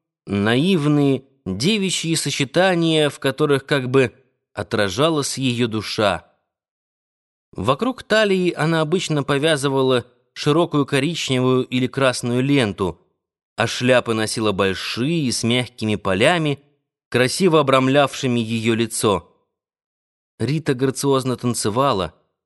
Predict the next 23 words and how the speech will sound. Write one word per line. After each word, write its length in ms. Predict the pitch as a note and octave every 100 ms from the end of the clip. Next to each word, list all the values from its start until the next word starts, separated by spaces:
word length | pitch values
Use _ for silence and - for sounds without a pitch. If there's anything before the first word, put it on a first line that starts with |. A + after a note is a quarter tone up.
| _ -
недурно 520 | A2+ C3 D#3+ D#3 A#2+
пела, 580 | - F#2 A#2 C3+ A#2+ G2 _ _ _ _ _
с 160 | - -
чувством, 680 | - F#3 G#3 D3+ - A#2 A#2
а 160 | A2 A2
иногда 320 | A2+ A#2 D3+
и 80 | D3
с 140 | A2
блеском 640 | F#2 A2+ E3+ F3 - D3+
играла 380 | D3 C3 D3 C#3+
на 140 | C#3 C3+
рояле, 640 | C3+ C3 C#3 B2+ F#2+ E2+ _ _ _ _ _ -
рисовала. 680 | C3+ - C#3 G2 D#2 E2+ - _ _ _ _ _ _ _ _ _ _ _ _ _ _ -
Но 260 | F2+ B2+
всё 500 | - - - - A3
это 280 | G3+ F3+ D#3+
ничего 640 | C#3+ D3 C#3 - C3 F3+ -
общего 500 | F3+ G3+ - - D3
не 200 | C#3+ C3+
имело 320 | C#3 E3+ D3+
с 140 | C#3 C3
настоящим 840 | C3 - B2 B2+ B2 - A2+ A#2
искусством. 920 | A2+ - - C#3+ B2 - G#2 F#2+ E2+